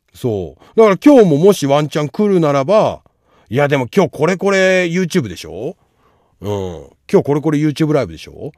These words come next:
ってことは多分これこれのYouTubeライブ行くから、俺んとこには来ないと思うんだよね。だか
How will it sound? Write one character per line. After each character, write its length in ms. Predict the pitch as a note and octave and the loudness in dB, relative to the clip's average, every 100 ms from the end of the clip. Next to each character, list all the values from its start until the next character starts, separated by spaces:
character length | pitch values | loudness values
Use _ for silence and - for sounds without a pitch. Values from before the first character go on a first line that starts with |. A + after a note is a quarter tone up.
| _ _ | _ _
っ 40 | |
て 80 | A3+ | -2
こ 140 | A3 | 0
と 80 | F#3+ | 0
は 60 | E3 | 0
多 120 | D#3 | -2
分 140 | A2+ | -4
こ 100 | - | -2
れ 80 | D#3+ | -2
こ 140 | D#3+ | 2
れ 60 | F3 | 2
の 80 | E3+ | 2
YouTube 360 | E3+ D3+ E3+ | -2 -2 0
ラ 120 | D#3+ C#3+ | 0 0
イ 40 | |
ブ 60 | F#2+ | -4
行 100 | - | -10
く 60 | |
か 60 | F2 | -12
ら、 80 | F2+ | -4
俺 280 | A#2 F#3 | 2 2
ん 60 | G3+ | 2
と 100 | G3+ | 0
こ 80 | F#3+ | -2
に 80 | A#2 | -4
は 80 | |
来 180 | F2 B2+ | -4 -4
な 120 | A#2+ F2+ | -4 -6
い 60 | |
と 100 | E2 | -12
思 160 | D#2+ D#2 | -14 -14
う 20 | |
ん 40 | D2 | -16
だ 80 | |
よ 60 | D2 | -14
ね。 220 | E2+ | -14
だ 60 | |
か 20 | E2+ | -14